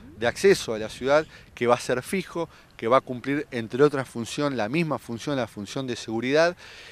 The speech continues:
y, eh, ese so-, se está construyendo y también se va a finalizar el de la cuarenta y Ruta cuarenta y uno. Entonces esto forma parte de un cúmulo de acciones. Hace poco estábamos inaugurando el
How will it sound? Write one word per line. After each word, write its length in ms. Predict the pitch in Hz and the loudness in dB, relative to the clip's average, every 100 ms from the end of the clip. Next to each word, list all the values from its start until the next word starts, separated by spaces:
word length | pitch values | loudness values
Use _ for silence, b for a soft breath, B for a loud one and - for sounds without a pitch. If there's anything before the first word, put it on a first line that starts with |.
| B - | B -4
y, 300 | 151 180 185 B B - | 0 0 -2 B B -4
eh, 320 | 123 113 107 b - | 0 0 -4 b -8
ese 260 | 139 - 143 | -6 -6 -8
so-, 180 | 143 | -8
se 140 | 120 117 | -10 -12
está 200 | - 135 | -4 -4
construyendo 640 | 139 - 127 - 180 175 | -4 -8 -12 -4 -2 0
y 40 | 156 - - | -2 -4 -8
también 360 | 110 131 156 | -4 -2 -2
se 160 | - 123 | -4 -2
va 80 | 131 | -4
a 40 | |
finalizar 680 | - 120 120 117 139 143 156 B B - | -4 -10 -10 -6 -2 -2 -4 B B -12
el 160 | 113 | -8
de 80 | 107 | -4
la 340 | 110 110 110 - b b _ | 0 2 0 -4 b b _
cuarenta 720 | - 123 123 143 151 151 151 147 b b | 2 4 6 4 0 2 2 0 b b
y 80 | 120 | -8
Ruta 300 | 110 131 127 | -4 -2 -2
cuarenta 420 | 110 113 113 117 | -2 -4 -4 -2
y 60 | 113 | -2
uno. 300 | 104 90 90 b b b | -4 -8 -14 b b b
Entonces 300 | _ 123 131 | _ -8 -4
esto 260 | 160 170 165 | -4 0 0
forma 300 | - 160 151 | 0 0 2
parte 220 | 147 156 | 0 0
de 60 | 151 | -4
un 120 | 139 | -4
cúmulo 520 | 127 185 156 131 127 120 | -2 0 0 -2 0 0
de 100 | 117 | -2
acciones. 420 | - 160 160 135 | -4 -6 -4 -6
Hace 280 | 120 - 120 | -8 -10 -8
poco 220 | 139 127 | -6 -6
estábamos 640 | - 131 127 127 120 - b b | -4 -2 0 -4 -8 -12 b b
inaugurando 880 | 120 117 117 120 127 143 143 143 135 b b b | -14 -6 -4 -2 0 0 0 -4 -6 b b b
el 340 | 120 113 113 | -12 -10 -10